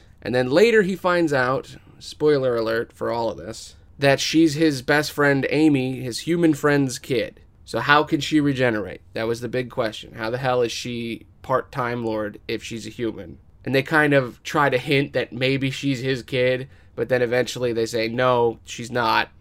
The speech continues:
They had her in the tardis. So when they conceived of her, they were flying through time and space, and that's why she has the powers. So if that's the case, then how did the Time Lords get their power? Did they inject it or something?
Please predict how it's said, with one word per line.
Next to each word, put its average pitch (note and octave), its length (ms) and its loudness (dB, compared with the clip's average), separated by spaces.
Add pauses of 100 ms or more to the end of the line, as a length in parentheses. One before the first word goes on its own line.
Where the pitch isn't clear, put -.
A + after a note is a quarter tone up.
(120)
They D3 340 8
had D3 340 4
her B2+ 520 4 (220)
in D#3+ 200 6
the C#3+ 80 4
tardis. C3 680 0 (220)
So - 120 -10
when C3 140 -2
they C3 100 0
conceived F#3+ 560 -2
of D3+ 120 4
her, C3 340 2 (200)
they B2+ 100 -6
were C3+ 100 0
flying D3 460 2
through C3+ 160 -4
time B2+ 260 0
and G#2+ 100 -6
space, A2 380 -4
and G#2+ 160 -8
that's A#2+ 200 -6
why B2+ 160 -2
she B2 160 -8
has A2 200 -6
the A2 80 -8
powers. - 580 -16 (140)
So - 140 -4
if C#3 120 0
that's F3+ 260 2
the D#3 80 0
case, E3+ 600 0 (100)
then C#3 160 2
how D3+ 240 4
did D3 120 0
the C3+ 100 0
Time D3 340 0
Lords B2+ 240 2
get B2+ 200 -4
their B2+ 200 4
power? G#2+ 560 -6
Did A2+ 160 -12
they A2 160 0
inject A#2+ 420 -4
it C#3 100 2
or D3 80 2
something? D3 540 -4